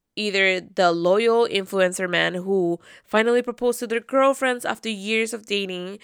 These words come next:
or I see the wannabes who keep their girl low-key so they can have multiple. Let me be real with you guys right now. There is no man in the world, unless he's famous, and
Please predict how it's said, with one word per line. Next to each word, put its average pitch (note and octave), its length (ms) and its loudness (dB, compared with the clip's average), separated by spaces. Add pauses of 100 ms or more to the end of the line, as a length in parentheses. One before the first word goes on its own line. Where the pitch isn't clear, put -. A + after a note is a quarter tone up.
(280)
or G3+ 280 6
I G3+ 40 2
see G3 160 -6
the G3+ 140 2
wannabes G3 640 -2
who F#3+ 260 0 (280)
keep B3+ 160 -4
their C4+ 100 2
girl A#3+ 300 2
low-key G#3 880 -4
so - 160 -6
they F3+ 100 -2
can F3+ 140 -6
have F3+ 200 -6
multiple. F3 560 -8 (720)
Let F3 160 0
me A#3 100 -6
be D4+ 160 -4
real A#3 240 0
with A#3 220 -6
you F#3+ 120 -6
guys F3 280 -4
right F3+ 140 -8
now. - 160 -18 (400)
There F3+ 160 0
is F3 200 -6
no F3 300 0
man B3 180 0
in C4 80 -4
the B3 100 2
world, G3 360 2 (340)
unless E3 220 -6
he's - 140 -14
famous, F#3 500 -2 (300)
and F3+ 240 0